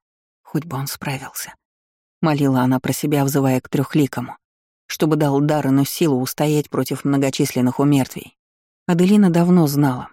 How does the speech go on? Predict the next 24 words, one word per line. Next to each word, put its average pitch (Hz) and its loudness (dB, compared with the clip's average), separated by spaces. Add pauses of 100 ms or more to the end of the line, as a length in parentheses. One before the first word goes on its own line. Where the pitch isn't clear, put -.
(160)
нежить 165 2
возникает 147 0
там, 165 2
где 139 2
люди 151 2
гибли 147 2
рядом 139 2
с 143 -2
демонами, 143 -2 (440)
тьма 143 0
которых 123 -4
после 135 -2
смерти 139 -2
превращала 127 -2
мертвых 139 0
в 147 0
монстров. 143 0 (680)
Выходит, 135 -4
на 127 -2
том 139 0
месте 139 0
когда-то 131 -2
произошел 135 -4
бой. 131 -8